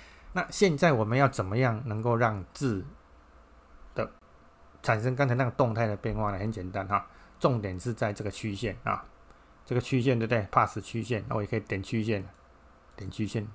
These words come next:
不太点得出来哈。哎，有曲线点出来，看看是不是点到？哎，点到了哈。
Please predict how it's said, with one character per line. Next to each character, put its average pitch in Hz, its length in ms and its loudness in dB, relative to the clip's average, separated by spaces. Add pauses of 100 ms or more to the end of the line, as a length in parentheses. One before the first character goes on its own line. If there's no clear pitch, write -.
(260)
不 - 80 -2
太 120 140 2
点 95 160 -4
得 95 80 -6
出 107 160 -4
来 98 80 -2 (160)
哈。 117 240 -12
哎， 147 200 0
有 110 140 2
曲 131 200 -2
线 127 180 0
点 98 160 -2
出 123 140 2
来， 98 100 0
看 120 160 -2
看 113 100 0
是 113 120 -2
不 107 80 0
是 113 120 0
点 95 240 -6
到？ 104 120 0 (100)
哎， 139 100 -2 (760)
点 98 180 -2
到 107 200 4
了 - 80 -2
哈。 101 160 -2